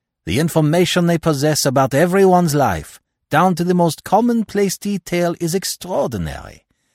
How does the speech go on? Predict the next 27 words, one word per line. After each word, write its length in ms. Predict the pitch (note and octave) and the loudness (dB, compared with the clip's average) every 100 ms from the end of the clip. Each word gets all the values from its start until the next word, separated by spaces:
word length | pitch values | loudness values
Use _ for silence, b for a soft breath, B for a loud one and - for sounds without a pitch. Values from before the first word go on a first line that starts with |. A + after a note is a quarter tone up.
| _ _ _ | _ _ _
Though 180 | - C3 | -4 0
he 120 | C3 | 0
has 160 | B2+ G#2+ | 0 -2
only 340 | G3+ B3 B3 | -2 0 0
been 300 | D#3 E3+ G3+ | -2 0 0
here 320 | D#3+ E3+ F3 E3 | 2 2 2 2
a 80 | B2+ | 0
little 300 | F#3+ G3 F3+ | -2 0 0
over 220 | D3+ C#3 | 2 0
six 440 | - C#4 B3 - | -2 -6 -6 -6
weeks, 540 | D#3+ F3 E2 - - - _ _ _ - | -2 -2 -2 -8 -10 -12 _ _ _ -6
they 160 | A#2+ | -4
are 260 | A2+ C3+ - | 0 -2 -4
perfectly 560 | - A#3 - G#3+ G3 G3 | -4 -4 -4 -6 -4 -2
well 260 | D#3+ A3+ C#4 | 0 0 -2
acquainted 520 | - F#3 C#3+ A#2+ A2+ | -2 -2 -2 -4 -4
with 200 | A2+ - | -6 -4
Monsieur 340 | A2+ - B2+ | -4 -2 -2
Renaud's 600 | A2 G#2+ B2+ C#3+ B2+ - | -2 -2 0 0 -2 -6
tastes 500 | - G3+ A3 - - | -2 -2 -2 -4 -6
and 180 | F#3+ F#3 | -6 -4
pursuits, 600 | F#3+ - D3+ D#3 - - - _ _ _ _ | -6 -4 -2 -2 -4 -10 -14 _ _ _ _
and 280 | F#2 D3+ D3+ | -4 -2 -2
at 100 | C#3+ | -2
a 60 | |
moment's 440 | C3+ F3 B3 B3 F#3 | -2 0 0 -2 0
notice 480 | D3+ - B2+ - | -2 -2 -6 -8